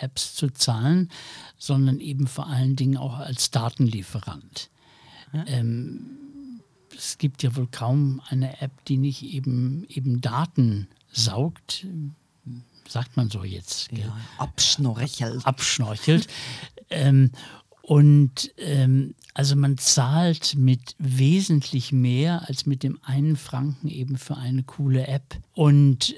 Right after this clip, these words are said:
Speaker 1: ähm, ähm, der Datenschutz ist inzwischen so weit,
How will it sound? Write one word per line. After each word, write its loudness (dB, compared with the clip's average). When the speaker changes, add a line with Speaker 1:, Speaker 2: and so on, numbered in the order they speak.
Speaker 1:
ähm, -2
ähm, -4
der 0
Datenschutz 0
ist 0
inzwischen 0
so 0
weit, 2